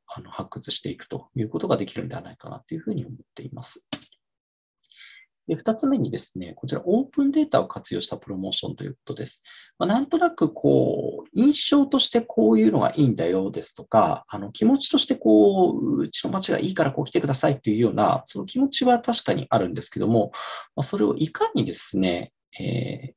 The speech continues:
エビデンスといいますか、あの、証拠、えー、確証を持って、えー、伝えられるか。で、これを、まあ、オープンデータとして、えー、公表しながら、えー、活用に、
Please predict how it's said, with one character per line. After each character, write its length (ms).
エ 80
ビ 80
デ 120
ン 80
ス 380
と 160
い 60
い 20
ま 120
す 120
か、 300
あ 80
の、 80
証 260
拠、 300
え 320
ー、 40
確 240
証 320
を 140
持 160
っ 80
て、 240
え 60
ー、 200
伝 140
え 20
ら 100
れ 120
る 100
か。 320
で、 100
こ 120
れ 80
を、 260
ま 120
あ、 60
オ 100
ー 20
プ 180
ン 60
デ 120
ー 40
タ 100
と 80
し 160
て、 300
え 540
ー、 60
公 280
表 200
し 280
な 120
が 140
ら、 240
え 200
ー、 20
活 300
用 120
に、 140